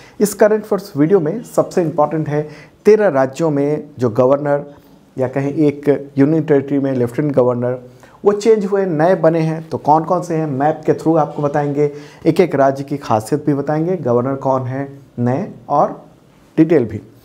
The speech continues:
इसके अलावा भी कई और क्वेश्चन हैं, सब पर चर्चा होगी दोस्तों, तो पूरा जरूर देखना, थोड़ा लंबा वीडियो जरूर होगा ये। अब उससे पहले आपको बता दूं कि बीपीएससी का एग्जामिनेशन हुआ है सिक्सटी एट्थ और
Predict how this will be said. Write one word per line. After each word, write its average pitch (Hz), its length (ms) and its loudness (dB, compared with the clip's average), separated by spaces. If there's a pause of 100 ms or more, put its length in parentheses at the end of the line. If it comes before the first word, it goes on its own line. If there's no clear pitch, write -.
(300)
इसके 214 220 4
अलावा 220 200 4
भी 208 140 -4
कई 170 180 -2
और 160 180 0
क्वेश्चन 156 420 -2
हैं, 160 120 -4
सब 165 300 0
पर 160 100 2
चर्चा 131 300 -2
होगी 127 220 -2
दोस्तों, 117 360 -4
तो - 100 -14 (100)
पूरा 135 180 2
जरूर 127 260 0
देखना, 131 440 -2 (280)
थोड़ा 190 120 0
लंबा 123 260 0
वीडियो 120 320 -2
जरूर 107 360 -4
होगा 107 220 -4
ये। 107 160 -6 (840)
अब 190 80 4
उससे 220 200 -2
पहले 214 220 0
आपको 185 220 0
बता 165 160 4
दूं 170 160 -4
कि 160 500 2 (180)
बीपीएससी 190 560 2
का 170 120 0
एग्जामिनेशन 131 560 -2
हुआ 139 140 0
है - 80 -4
सिक्सटी 160 400 -6
एट्थ 165 480 0 (600)
और 147 600 2